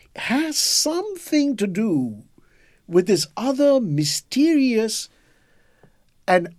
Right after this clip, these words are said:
almost nowhere analyzed story of the India-wide victory of Chinese away from being a separate, enclaved, high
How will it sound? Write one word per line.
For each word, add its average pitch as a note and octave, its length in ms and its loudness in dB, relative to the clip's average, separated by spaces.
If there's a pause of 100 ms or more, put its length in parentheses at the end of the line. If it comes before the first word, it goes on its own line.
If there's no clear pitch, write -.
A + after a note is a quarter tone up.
almost G#3 560 2 (120)
nowhere A#3 840 4
analyzed F3+ 580 -2
story E3 520 0
of D#3+ 300 0
the C#3+ 340 -4 (640)
India-wide A#3+ 1000 2
victory G3+ 840 -2
of E3 180 -6
Chinese E3 680 -4 (100)
away F#3 380 2
from G#3+ 320 -4
being F3+ 440 -6 (600)
a E3 200 2
separate, A3 840 -2 (140)
enclaved, F#3 1000 -2 (540)
high G#3 720 0